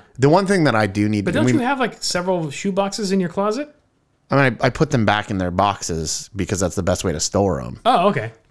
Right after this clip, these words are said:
Speaker 1: Be-, only because it's easier to stack a bunch of boxes than
Speaker 2: Fair
Speaker 1: just,
Speaker 2: enough.
Speaker 1: I don't like just piling
Speaker 2: Loose
Speaker 1: shoes.
Speaker 2: shoes, yeah.
Speaker 1: And I get, I do have some that are like that, but I also, like, basically I take really, really good care of my shoes and keep them clean until they're not, and then they just get destroyed.
Speaker 2: Yeah.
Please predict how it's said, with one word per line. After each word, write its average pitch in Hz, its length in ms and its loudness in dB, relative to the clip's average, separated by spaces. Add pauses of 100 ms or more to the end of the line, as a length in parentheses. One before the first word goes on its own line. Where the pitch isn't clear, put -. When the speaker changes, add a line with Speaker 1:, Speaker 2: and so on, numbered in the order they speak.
Speaker 1:
Be-, 117 160 4
only 135 280 6
because 98 280 0
it's 87 300 -2
easier 95 320 0
to 78 80 -4
stack 87 300 0
a 92 40 -6
bunch 85 140 -4
of 82 80 -10
boxes 92 400 0
than 85 120 -6
Speaker 2:
Fair 143 100 -2
Speaker 1:
just, 202 100 2
Speaker 2:
enough. 156 120 2
Speaker 1:
I 127 40 2
don't 139 140 2
like 117 200 0
just - 280 -4
piling 107 260 -2
Speaker 2:
Loose 139 140 4
Speaker 1:
shoes. 113 420 -2
Speaker 2:
shoes, - 20 -6
yeah. 104 320 -6
Speaker 1:
And 117 120 0
I 123 80 2
get, 117 320 2
I 127 120 2
do 143 140 4
have 127 220 2
some 107 240 0
that 95 100 -2
are 87 80 -2
like 95 240 0
that, 87 220 0
but 90 100 0
I 95 60 4
also, 98 480 0 (400)
like, 107 120 2
basically 139 280 2
I 131 40 2
take 131 200 0
really, 95 400 -2
really 85 240 -4
good 87 160 -8
care 92 180 -2
of 87 80 0
my 85 160 -4
shoes 82 380 -6
and 92 120 -8
keep 98 180 -2
them 92 120 -4
clean 95 380 -4
until 90 440 -4 (220)
they're 92 160 -2
not, 95 400 -2
and 98 160 -2
then 87 80 -2
they 78 140 -8
just - 180 -10
get - 100 -10
destroyed. - 440 -10
Speaker 2:
Yeah. 107 200 -2